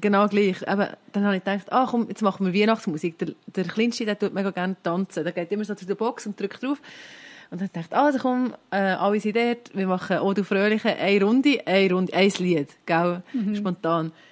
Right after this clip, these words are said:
Speaker 1: Hey, nachher drei Kinder waren begeistert gewesen, eins hat es total blöd gefunden und das eine hat einfach die ganze Stimmung zur Sau gemacht. Und ich bin dann so dort gesessen,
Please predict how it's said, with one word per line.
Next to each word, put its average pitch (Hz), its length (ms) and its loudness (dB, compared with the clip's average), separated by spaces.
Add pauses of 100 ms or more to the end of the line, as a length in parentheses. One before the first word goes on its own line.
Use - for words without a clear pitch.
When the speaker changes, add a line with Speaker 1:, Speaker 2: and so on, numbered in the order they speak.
(180)
Speaker 1:
Hey, 196 180 2
nachher 208 160 0
drei 277 420 2
Kinder 254 260 0
waren 226 100 -6
begeistert 208 480 -4
gewesen, 214 260 -4
eins 196 240 0
hat 196 100 -2
es - 60 -12
total 185 320 -2
blöd 175 200 0
gefunden 175 360 -4
und 165 120 -6
das 190 140 -6
eine 170 320 -4
hat 175 240 -6
einfach 165 240 -6
die 185 180 -6
ganze 180 440 -2
Stimmung 180 420 -4
zur 196 120 -6
Sau 160 240 -4
gemacht. - 360 -8
Und 185 240 -6
ich 190 80 -10
bin 202 120 0
dann 196 100 2
so 220 120 -4
dort 214 220 -2
gesessen, 214 460 -4